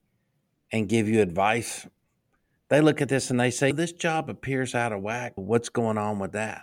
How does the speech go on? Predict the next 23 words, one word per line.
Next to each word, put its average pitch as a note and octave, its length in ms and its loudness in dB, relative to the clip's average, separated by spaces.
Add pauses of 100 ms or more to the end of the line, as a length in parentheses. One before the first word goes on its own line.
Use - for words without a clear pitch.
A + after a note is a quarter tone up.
Oh, G#2+ 180 2
it's A2+ 220 2
losing G#2+ 380 2
money. F#2 320 -6
We A2 200 2
had G#2 180 0
weather G2+ 320 4
delays. F#2+ 500 0
We G2+ 120 -4
had G2 200 -4
this, G2 220 -6
we G2 140 -2
had G2 180 -4
that." G2 280 -4
There's G2+ 200 -4
always A#2 340 2
a F2+ 100 -6
reason G2 380 0
for G2+ 280 -2
it, - 120 -6
but, G2+ 280 -4 (600)
you G#2 140 -6
know, F#2+ 240 -6